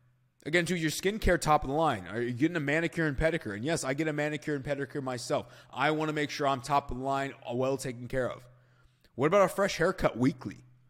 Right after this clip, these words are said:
What about buy, like, what, I mean, or do you have to wait out a month, right? Or are you sloppy, sluggish, and messy? Are your clothes always, like, not that good? Are they not new? Are they kind of, like, a couple years old? Are they kind of, like, dingy,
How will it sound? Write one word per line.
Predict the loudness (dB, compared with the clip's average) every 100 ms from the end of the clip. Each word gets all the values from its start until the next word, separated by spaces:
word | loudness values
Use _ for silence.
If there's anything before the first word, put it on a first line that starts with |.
| _ _ _ _ -6
What | 2
about | 4 4
buy, | 2 2
like, | 4 4 4
what, | -2 -2 -4
I | -2 0
mean, | 2
or | 2
do |
you | 2
have | 0
to | 2
wait | 2
out | 2 0
a |
month, | 0 -4 -4 -12 -16 -20 _ _ _ -4
right? | 2 4 2 -8 -20 _ _ _ _
Or | 4 6
are |
you | 6 2
sloppy, | -2 2 2 2 -2
sluggish, | 2 2 2 0
and | -2 -2
messy? | -2 -2 -4
Are |
your | -2 -4
clothes | -2 4 6 6 4
always, | 2 2 2
like, | 0 -2
not | -2 -2 0
that | -2 -2 0
good? | 0 2
Are |
they | 0
not | 2 0 0
new? | 0 4 4 2 -8 -14 -4
Are |
they | -2
kind | 2 4
of, |
like, | 6 4
a |
couple | 0 2 2
years | 4 4 4
old? | 4 4 2 -2
Are |
they | -4 -2
kind | 0
of, | 2
like, | 2 0 -10 -16
dingy, | -8 -4 -4 -6 -10